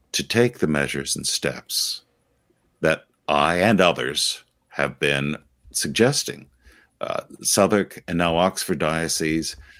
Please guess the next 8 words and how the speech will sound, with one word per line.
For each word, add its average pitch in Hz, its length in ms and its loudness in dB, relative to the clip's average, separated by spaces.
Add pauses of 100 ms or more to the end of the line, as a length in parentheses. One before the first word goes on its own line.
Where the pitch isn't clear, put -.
(220)
are 87 140 2
having 85 320 0
a 78 60 -2
Good 92 260 2
Stewards 82 500 0
Trusts - 640 0
set - 220 2
up, - 180 -14